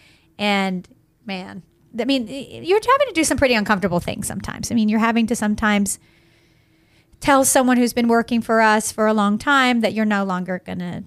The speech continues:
be paying them anymore and that their services are no longer needed. And, and, you know, it's,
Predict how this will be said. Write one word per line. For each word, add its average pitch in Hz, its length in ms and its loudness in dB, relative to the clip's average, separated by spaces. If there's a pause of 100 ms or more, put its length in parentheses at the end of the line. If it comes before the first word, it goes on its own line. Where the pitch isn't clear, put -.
(120)
be 190 240 -12
paying 285 340 0
them 262 160 2
anymore 226 560 4
and 202 160 0
that 190 140 -4
their 190 100 -2
services 190 500 -6
are 196 60 -4
no 190 140 -2
longer 190 240 -4
needed. 208 420 0
And, 185 400 -10
and, 190 420 -8
you 208 120 -6
know, 175 240 -6
it's, - 420 -4